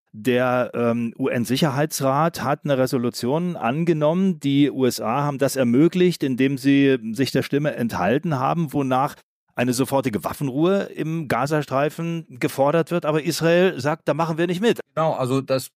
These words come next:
Speaker 2: Problem, was Sie ansprechen, ist ja ein altes Problem, das Durchsetzungsdefizit vom Völkerrecht, aber das Durchsetzungsdefizit vom Recht allgemein, sage ich dann immer als Gegenargument. Also wenn Sie eine Zwangsvollstreckung in Deutschland haben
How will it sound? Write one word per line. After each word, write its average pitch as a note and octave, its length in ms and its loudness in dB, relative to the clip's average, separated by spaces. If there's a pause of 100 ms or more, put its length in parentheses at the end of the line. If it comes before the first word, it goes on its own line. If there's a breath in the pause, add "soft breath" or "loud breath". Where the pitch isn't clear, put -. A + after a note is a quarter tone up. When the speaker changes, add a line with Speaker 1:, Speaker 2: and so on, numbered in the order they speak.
Speaker 2:
Problem, A#2+ 460 0
was C3+ 140 2
Sie A#2 120 -2
ansprechen, D3+ 560 0
ist C#3 200 -2
ja A#2+ 120 2
ein A2 140 -8
altes C#3+ 400 -2
Problem, C3+ 580 -2
das G#2 220 -4
Durchsetzungsdefizit B2 1200 -2
vom G2 200 -8
Völkerrecht, B2+ 800 -2
aber F#2+ 200 -6
das - 320 -6
Durchsetzungsdefizit - 1400 -2
vom F#2 180 -2
Recht G#2+ 300 -2
allgemein, F#2+ 600 -2
sage F#2 200 -4
ich A2+ 80 -8
dann G2 160 -8
immer G#2+ 160 -2
als F#2 180 -6
Gegenargument. G2 640 0
Also F#2 220 -4
wenn G#2+ 140 0
Sie G2+ 60 -4
eine F#2 120 -4
Zwangsvollstreckung G#2+ 800 -2
in E2+ 100 -4
Deutschland A2+ 480 -2
haben A2 380 -2